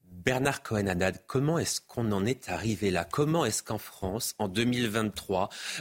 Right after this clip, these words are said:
euh, nos compatriotes chrétiens, nos compatriotes juifs peuvent se sentir menacés dans l'exercice de leur culte, mais, mais pas seulement. Depuis le sept octobre,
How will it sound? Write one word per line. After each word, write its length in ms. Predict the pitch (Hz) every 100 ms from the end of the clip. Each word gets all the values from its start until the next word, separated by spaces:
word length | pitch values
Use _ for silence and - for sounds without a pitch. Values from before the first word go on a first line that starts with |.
| -
euh, 280 | 110 101 90 92
nos 240 | 113 113 120
compatriotes 640 | 135 127 - 131 127 - _ - _ _ -
chrétiens, 540 | - 135 - - 104
nos 120 | 107 113
compatriotes 680 | - - 123 - 131 120 - - - _ -
juifs 640 | 101 98 110 120 139 - -
peuvent 200 | 160 156
se 140 | -
sentir 480 | 139 - 127 - 135
menacés 760 | 117 135 151 139 - - 127 139 - - -
dans 120 | 117
l'exercice 600 | 117 107 110 - 127 117
de 120 | 110
leur 200 | 107 110
culte, 300 | - 208 -
mais, 120 | 139 123 - -
mais 80 | 120
pas 140 | 127
seulement. 420 | - 170 185 240
Depuis 280 | 196 - -
le 60 | 113
sept 220 | 117 -
octobre, 340 | 110 - 175